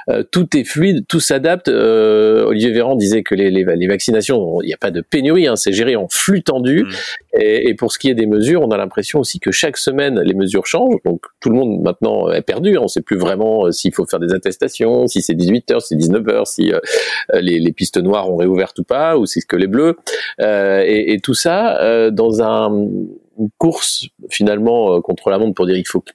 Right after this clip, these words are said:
Speaker 1: pas qu'il y ait trop de cas avec, avec ces fameux chiffres, euh, où on a perdu tout le monde parce que effectivement il n'y a pas de directive claire. On a parlé, euh,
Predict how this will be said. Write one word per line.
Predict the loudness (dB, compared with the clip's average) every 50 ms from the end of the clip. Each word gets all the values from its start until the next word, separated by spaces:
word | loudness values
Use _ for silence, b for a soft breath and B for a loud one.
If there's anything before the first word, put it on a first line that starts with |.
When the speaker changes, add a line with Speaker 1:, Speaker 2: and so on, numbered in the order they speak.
| _
Speaker 1:
pas | -6 -6 -4
qu'il | -2 -2 -4
y | -4
ait |
trop | -2 -2 -2 -4
de | -2 _
cas | -2 0 0 2 2 2
avec, | 2 2 2
avec | 2 0 0 -2 -2
ces | -6 -4
fameux | -4 -2 -2 0 0
chiffres, | 0 0 0 0 0 0 0 -4 B B B B B B B B B -2
euh, | -2 0 0 0 0 0 2 2 2 2 2 2 2
où | 4 4 4 2
on | 2
a | 0 -2
perdu | -2 -2 -2 -2 -2
tout | 0 0
le | 2 2
monde | 2 2 2 0 -2 -2
parce | -4 -6 -6 -6
que | -6 -4 -2 -2 -2 -2
effectivement | -2 -2 -2 -2 -4 -4 -2 0 0 2 2
il | 2
n'y | 0
a | 0
pas | -2 -4 -4
de | -2 0 0 0
directive | 0 0 0 0 0 0 0 -2 -4 -8 -8 -4
claire. | -2 0 0 0 0 0 0
On | 0 0
a | -2 -2
parlé, | -2 -2 -2 0 2 2 2 2
euh, | 2 0